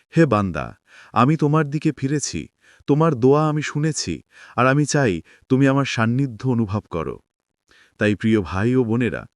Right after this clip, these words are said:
যদি আপনার জীবনে হঠাৎ ইবাদতের প্রতি আগ্রহ জন্ম নেয়, যদি দোয়ায় হৃদয়ে নরম হয়ে যায়, তবে জেনে রাখুন, এটি আপনার দোয়ার উত্তর আসার স্পষ্ট লক্ষণ। কারণ আল্লাহ আপনাকে সেই অন্তরের প্রশান্তি দিচ্ছেন,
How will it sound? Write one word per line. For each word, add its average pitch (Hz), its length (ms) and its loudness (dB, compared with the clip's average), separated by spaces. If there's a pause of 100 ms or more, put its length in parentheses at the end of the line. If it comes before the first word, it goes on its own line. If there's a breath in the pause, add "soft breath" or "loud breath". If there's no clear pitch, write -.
(380 soft breath)
যদি 123 240 4
আপনার 135 280 -2
জীবনে 131 340 -2
হঠাৎ 127 460 -4 (340 loud breath)
ইবাদতের 151 500 0
প্রতি 147 280 -2
আগ্রহ 123 380 0
জন্ম 120 340 0
নেয়, 85 280 -8 (320 soft breath)
যদি 110 240 2
দোয়ায় 113 420 2
হৃদয়ে 113 360 0
নরম 104 360 0
হয়ে 135 200 -2
যায়, 87 240 -4 (320 soft breath)
তবে 113 200 2
জেনে 110 280 2
রাখুন, 92 460 -4 (320 soft breath)
এটি 120 240 0
আপনার 139 280 -2
দোয়ার 131 320 2 (100)
উত্তর 131 360 -2
আসার 113 360 -4 (240 soft breath)
স্পষ্ট - 500 -6
লক্ষণ। 98 640 -4 (480 soft breath)
কারণ 110 300 2
আল্লাহ 113 380 0 (100)
আপনাকে 117 380 -6
সেই 165 320 0
অন্তরের 139 420 -2
প্রশান্তি 120 520 -4
দিচ্ছেন, 87 540 -6